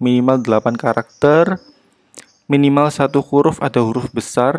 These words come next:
dan minimal disisipi satu angka. Jadi contoh kayak gini ya,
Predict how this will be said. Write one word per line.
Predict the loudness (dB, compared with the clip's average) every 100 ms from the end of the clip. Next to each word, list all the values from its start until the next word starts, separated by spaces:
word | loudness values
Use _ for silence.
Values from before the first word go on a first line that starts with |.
| -4
dan | -2 0
minimal | 0 0 0 0
disisipi | -2 -6 -6 -6 -6 -4 -6
satu | -4 -2 -2 -2
angka. | -4 -2 -2 -2 -6 -14 _ _ _ _ _ _
Jadi | -4 -2 0 -2 -6 _ _ _ _ _ _ _ _ _ _ _ _ _
contoh | -6 -2 -2
kayak | -2 -4 -4
gini | -8 -8 -8
ya, | -10